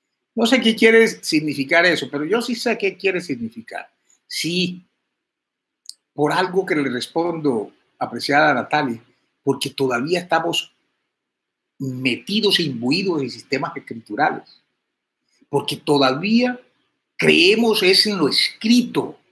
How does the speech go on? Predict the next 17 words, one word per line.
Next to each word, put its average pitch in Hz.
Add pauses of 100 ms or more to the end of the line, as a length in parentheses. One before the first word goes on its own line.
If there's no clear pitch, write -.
(540)
todavía 185
somos 214
renuentes 196
a 180
este -
sistema 185
de 143
audiencia, 170
a 135
la 127
oralidad, 127
a 139
los 113
videos, 170
a 139
los 120
audios. 185